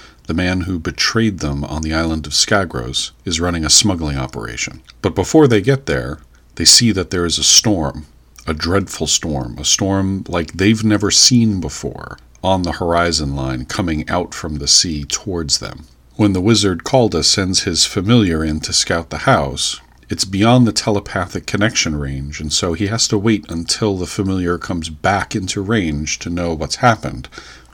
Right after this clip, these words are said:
But the familiar never returns from the house. Something has killed it. When they arrive, they find Captain Castigari's men terrified of something and in battle.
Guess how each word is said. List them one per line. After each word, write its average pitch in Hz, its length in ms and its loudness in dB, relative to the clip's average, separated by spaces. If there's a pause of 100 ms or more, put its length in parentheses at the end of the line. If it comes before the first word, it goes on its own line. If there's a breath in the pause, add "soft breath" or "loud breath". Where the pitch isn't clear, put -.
But - 160 -2
the - 80 -2
familiar 104 520 2
never 87 400 -2
returns 82 580 -2
from 76 180 -6
the 69 180 -8
house. - 400 -6 (140)
Something 98 400 -2
has 85 160 -2
killed 82 320 -6
it. - 120 -12 (180)
When 101 100 0
they 98 100 4
arrive, 85 640 4
they 85 100 -2
find 98 420 0
Captain 98 400 -6
Castigari's 87 800 -2
men 90 380 0
terrified 87 640 2
of - 80 -4
something 78 500 -2
and 82 240 -4
in 80 200 -4
battle. 76 440 0